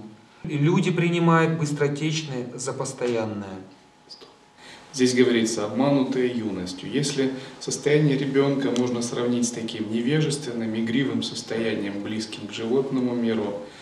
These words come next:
Speaker 2: то состояние юности — это опьянённость.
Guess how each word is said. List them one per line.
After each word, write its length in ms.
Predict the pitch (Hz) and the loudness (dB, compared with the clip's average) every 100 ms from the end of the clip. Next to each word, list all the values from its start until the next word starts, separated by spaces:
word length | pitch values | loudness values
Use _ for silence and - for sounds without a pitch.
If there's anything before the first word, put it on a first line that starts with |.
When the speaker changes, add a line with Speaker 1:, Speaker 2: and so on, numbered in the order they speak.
| - - - | -20 -18 -8
Speaker 2:
то 80 | |
состояние 720 | - 127 - 127 127 120 117 117 | -4 -2 -2 2 2 2 2 2
юности — 460 | 147 143 127 - | 2 2 0 -2
это 220 | 110 110 110 | -4 -4 -4
опьянённость. 960 | 110 123 123 120 98 90 85 - - | -4 -2 0 2 0 -2 -6 -10 -16